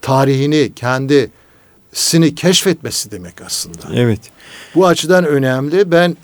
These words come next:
Speaker 1: hakikaten sempozyumu tertip eden, e, Zeytinburnu Belediyesi'ne,
Speaker 2: Ba-,
Speaker 1: bilhassa
Speaker 2: Başkan Ömer Arısoy
Speaker 1: e,
Speaker 2: Bey'e.
Speaker 1: Ömer Arısoy Beyefendi bizzat kendisi geldi. Yani o da ne güzel bir şey. Başkan geliyor.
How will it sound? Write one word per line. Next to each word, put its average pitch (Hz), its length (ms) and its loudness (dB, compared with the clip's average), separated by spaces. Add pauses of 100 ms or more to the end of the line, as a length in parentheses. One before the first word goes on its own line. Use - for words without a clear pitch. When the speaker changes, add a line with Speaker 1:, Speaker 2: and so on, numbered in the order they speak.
(120)
Speaker 1:
hakikaten 139 640 -2
sempozyumu 139 720 0
tertip 131 440 -2
eden, 127 320 2 (640)
e, 110 260 -2
Zeytinburnu 123 680 0
Belediyesi'ne, 113 760 -2
Speaker 2:
Ba-, 90 100 -10
Speaker 1:
bilhassa 123 500 -2
Speaker 2:
Başkan 143 480 2
Ömer 139 300 2
Arısoy 131 540 2
Speaker 1:
e, 123 40 0
Speaker 2:
Bey'e. 107 200 2
Speaker 1:
Ömer 131 200 2
Arısoy 123 580 0
Beyefendi 120 760 0 (180)
bizzat 117 540 -2
kendisi 110 440 -6
geldi. 110 400 -2
Yani 117 260 0
o 117 160 -2
da 120 140 0
ne 117 140 -4
güzel 120 420 -2
bir 101 60 -10
şey. 95 320 -8
Başkan 117 420 -6
geliyor. 117 500 -4